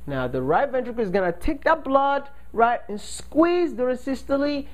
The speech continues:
and pump the blood through this blue. It's not blue, it's just a fancy because it's deoxygenated. It's gonna go through the pulmonary arteries,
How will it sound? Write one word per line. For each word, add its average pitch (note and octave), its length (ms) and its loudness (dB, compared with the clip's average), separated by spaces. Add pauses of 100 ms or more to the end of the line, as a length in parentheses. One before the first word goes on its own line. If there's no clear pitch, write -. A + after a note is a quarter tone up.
(160)
and A3+ 300 -2
pump D#4 280 2 (160)
the C4 60 0
blood B3+ 420 0 (340)
through C#4 180 0
this B3 220 -2
blue. C#4 540 0 (180)
It's - 120 -10
not C3 200 0
blue, G#3+ 460 2
it's B2+ 80 -14
just - 220 -12
a - 20 -10
fancy F3 380 -2
because F3 180 0
it's D3+ 180 -4
deoxygenated. G3 800 0 (140)
It's - 100 -14
gonna B3+ 180 4
go A#3+ 160 2
through A#3+ 120 -4
the A3+ 80 -2
pulmonary A3+ 640 2
arteries, F#3 720 0